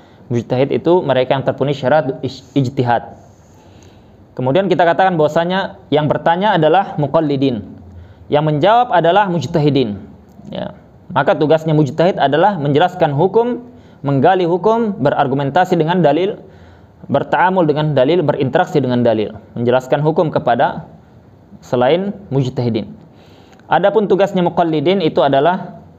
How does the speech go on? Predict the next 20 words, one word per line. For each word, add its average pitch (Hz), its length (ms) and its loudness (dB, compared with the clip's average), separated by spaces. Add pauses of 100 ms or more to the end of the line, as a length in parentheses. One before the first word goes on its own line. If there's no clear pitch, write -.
(380)
bertanya 196 480 0
kepada 165 320 0
para 160 240 0
mujtahidin. 120 640 -2 (720)
Ya, 120 160 -8
bertanya 139 400 -2
kepada 143 320 0
para 139 160 0
mujtahidin. 107 580 -6 (1040)
Nah, 104 240 -6 (1800)
yang 180 240 0
ketiga, 185 720 0
ya, 123 320 -6
yang 127 80 -2
ketiga 143 400 2
yang 151 80 2
disepakati, 165 720 0 (880)
yang 110 80 -10
disepakati 131 720 -2 (960)
bahwasanya 175 960 0